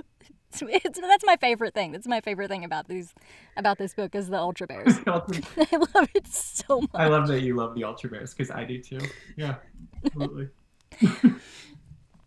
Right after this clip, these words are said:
Speaker 1: Oh my God, I love them. Okay, next question. Would you rather live on mountaintop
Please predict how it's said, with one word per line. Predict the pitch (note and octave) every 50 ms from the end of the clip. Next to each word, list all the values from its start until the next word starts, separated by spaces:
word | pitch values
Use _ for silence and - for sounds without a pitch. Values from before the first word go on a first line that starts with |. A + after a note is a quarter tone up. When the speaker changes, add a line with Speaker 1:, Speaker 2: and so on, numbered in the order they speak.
| - - D3 C3 - - - - -
Speaker 1:
Oh | C#4+ C#4 B3 G#3
my | G#3+ A3+ A3+
God, | B3+ B3+ G#3+ G#3
I | G#3
love | G#3+ G#3+ G#3 F#3+
them. | G3+ G3 F#3+ G3 A#3+ _ _ _ _ -
Okay, | B3 B3+ C4+ - E3+ - _ - - _ - _ _ _ _
next | - C4+ C#4 -
question. | - - A3 - - F3 D#3 - - _ - - - - - - - - - - - - - - - - - _
Would | - C4 E4 E4+ F4+ F#4
you | G4+ G#4 G#4+ G#4+ G4+
rather | F#4+ D#4 C4 A3 G#3 A3 A#3 C4+ D#4
live | C#4 A#3+ A#3+ C4 D4 C#4
on | D#4+ E4+ F4+ F4 E4
mountaintop | F4 G4+ - - C4 B3 C#4+ C4 C#4 E4 -